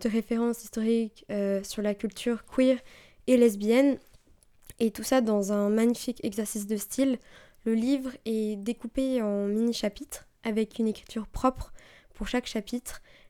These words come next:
décliné sous forme de la maison rêvée à la manière de.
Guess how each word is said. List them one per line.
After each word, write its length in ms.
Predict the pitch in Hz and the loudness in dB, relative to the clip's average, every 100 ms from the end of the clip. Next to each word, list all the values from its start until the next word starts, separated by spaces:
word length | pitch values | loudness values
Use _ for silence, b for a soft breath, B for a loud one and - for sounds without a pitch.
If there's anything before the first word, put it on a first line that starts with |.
| _ | _
décliné 680 | 196 233 - 226 226 262 - | -4 -2 0 4 6 6 2
sous 180 | - - | -6 -8
forme 280 | - 233 240 | -2 0 2
de 220 | 226 233 - | 4 2 2
la 120 | 214 | 0
maison 280 | 220 214 226 | 2 2 2
rêvée 380 | 226 202 233 - | 0 2 2 2
à 100 | 202 | -2
la 120 | 202 | -2
manière 440 | 202 202 208 214 202 | 0 0 -2 -4 -6
de. 220 | 190 196 | -10 -10